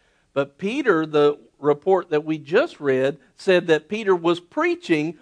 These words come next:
when they got filled up. Nobody laid hands on them, because some people will say you can't be filled with the Spirit without somebody laying hands on you.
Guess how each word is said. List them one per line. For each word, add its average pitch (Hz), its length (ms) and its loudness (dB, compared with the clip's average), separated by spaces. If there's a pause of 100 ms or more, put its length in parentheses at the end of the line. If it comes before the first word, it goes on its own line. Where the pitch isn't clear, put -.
when 185 180 0
they 185 120 2
got 175 380 0
filled 285 360 0
up. 320 300 2 (200)
Nobody 185 520 2
laid 254 240 0
hands 320 340 -6
on 131 140 -2
them, 127 80 -6
because 170 280 -4
some 277 220 -2
people 214 380 -6
will 180 120 -4
say 226 420 -4 (160)
you 151 140 -2
can't 202 440 -4
be 175 120 -2
filled 196 360 -2
with 156 120 -8
the 143 60 -20
Spirit 196 400 -6
without 147 280 -2
somebody 151 380 -4
laying 147 260 -6
hands 226 300 -8
on 131 140 -8
you. 123 120 -16